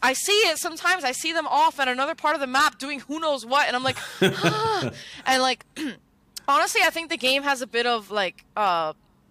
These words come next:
Speaker 1: maybe not bug testing, but, like, quality of life testing that can happen. For example,
Speaker 2: Yeah.
Speaker 1: for me, it's not very easy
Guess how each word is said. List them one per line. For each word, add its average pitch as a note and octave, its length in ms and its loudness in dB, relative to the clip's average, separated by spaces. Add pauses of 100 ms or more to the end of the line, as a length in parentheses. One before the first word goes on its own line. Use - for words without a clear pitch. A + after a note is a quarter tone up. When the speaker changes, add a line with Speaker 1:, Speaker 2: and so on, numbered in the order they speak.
(120)
Speaker 1:
maybe F#4 200 -4
not F#4+ 200 2
bug B3 200 0
testing, D4 360 -4
but, A3+ 140 -6
like, G#3+ 140 -4
quality B3 340 0
of G#3 120 -8
life G#3 180 -2
testing A#3 320 -6
that A3+ 120 -4
can G#3+ 100 -10
happen. B3+ 440 -4 (240)
For B3+ 100 -2
example, B3 280 0
Speaker 2:
Yeah. F3 40 -6
Speaker 1:
for A#3 120 -8
me, B3 200 -2
it's - 140 -6
not A#3 160 0
very A#3 200 0
easy A3+ 400 -8